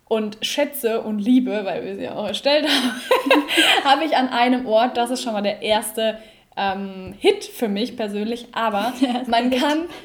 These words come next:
Speaker 1: man kann die auch, ähm, filtern nach Schlagworten. Sprich,
Speaker 2: Mhm.
Speaker 1: du kannst i-, in diesen über hundertfünfzig Oh-Wow-Rezepten, exklusiven zum Teil, suchen, zw-, äh, „Oh, heute möchte ich mich mal glutenfrei ernähren. Heute,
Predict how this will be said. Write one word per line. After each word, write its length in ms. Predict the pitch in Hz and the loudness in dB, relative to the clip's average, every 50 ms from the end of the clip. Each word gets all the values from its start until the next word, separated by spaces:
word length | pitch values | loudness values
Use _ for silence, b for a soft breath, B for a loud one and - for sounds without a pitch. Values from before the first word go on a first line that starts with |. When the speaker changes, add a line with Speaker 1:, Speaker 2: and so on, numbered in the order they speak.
| - - | -4 2
Speaker 1:
man 200 | - 330 349 349 - | 4 6 8 8 8
kann 340 | - 320 427 381 285 294 339 330 339 339 B B B 762 587 - | 8 6 6 6 6 4 4 4 4 2 B B B 0 0 2
die 300 | - 262 262 277 269 - - | 4 6 6 6 4 0 0
auch, 400 | - 233 226 226 240 240 - - - | 2 4 4 4 4 2 -2 -6 -4
ähm, 460 | 220 220 220 220 220 220 220 214 214 - _ _ _ _ _ _ _ _ _ _ - - - | -2 -2 0 -2 -2 -4 -6 -8 -10 -14 _ _ _ _ _ _ _ _ _ _ -20 -20 -8
filtern 540 | - - 359 359 - - 220 190 - - 202 | -2 0 2 2 0 0 -4 -6 -6 -4 -2
nach 160 | 220 226 220 | -2 -2 -2
Schlagworten. 800 | - - 269 262 269 269 - 196 185 185 196 196 - 247 - B B B B B - | -2 0 0 0 0 -2 -4 -6 -4 -4 -4 -6 -8 -12 -12 B B B B B 0
Sprich, 360 | 247 240 233 220 240 240 254 262 | 2 2 4 4 4 6 8 8
Speaker 2:
Mhm. 40 | |
Speaker 1:
du 60 | 262 254 | 6 6
kannst 480 | - 262 277 294 339 339 - - - | 4 0 -2 -2 -2 -4 -4 -6 -10
i-, 100 | - - - - _ _ _ | -12 -12 -14 -16 _ _ _
in 180 | - 269 262 254 | 0 2 4 4
diesen 220 | 269 262 233 262 254 | 4 2 0 0 -2
über 340 | - 254 302 277 330 294 254 | -2 -4 -2 0 0 2 2
hundertfünfzig 720 | 277 269 269 277 269 - - 254 254 254 - - 240 - - | 2 2 2 2 0 -2 -2 -2 -2 -2 -4 -8 -10 -8 -8
Oh-Wow-Rezepten, 1000 | 208 214 208 196 202 214 240 233 240 - 240 240 247 - - - 269 285 349 403 - - - | -6 -4 -2 -2 -2 -2 -2 -4 -4 -4 -4 -4 -4 -6 -2 0 0 0 0 -2 -6 -10 -14
exklusiven 680 | - 220 - - - 240 233 214 214 233 247 277 254 | -14 -14 -14 -10 -6 -6 -4 -4 -2 -2 -2 0 0
zum 160 | 254 262 254 | 0 0 0
Teil, 360 | 254 254 247 240 240 277 311 B B B B B B | 0 -2 -4 -4 -4 -4 -6 B B B B B B
suchen, 640 | - - - 285 311 349 349 - 311 311 320 349 403 359 B B B B - | -12 -2 0 2 4 2 2 2 0 0 0 0 -2 -6 B B B B -14
zw-, 240 | - - 240 247 254 | -10 -6 -4 -4 -2
äh, 340 | - - 262 262 254 254 254 - | 0 0 2 2 2 2 6 8
„Oh, 280 | 403 415 415 - 320 | 8 8 8 8 8
heute 200 | 339 339 339 339 | 6 4 4 2
möchte 240 | 294 302 302 294 294 | 0 0 -2 -2 -4
ich 80 | 262 269 | -2 0
mich 100 | 277 262 | 2 2
mal 160 | 269 269 254 | 2 2 2
glutenfrei 600 | 240 247 240 240 247 247 240 247 240 - - 208 | 2 0 0 0 0 -2 -2 -2 -2 -4 -4 -4
ernähren. 400 | - - 190 190 180 180 196 214 | -4 -4 -6 -8 -8 -8 -4 0
Heute, 400 | 247 269 294 294 - 302 277 277 | 2 2 2 2 0 0 -2 -2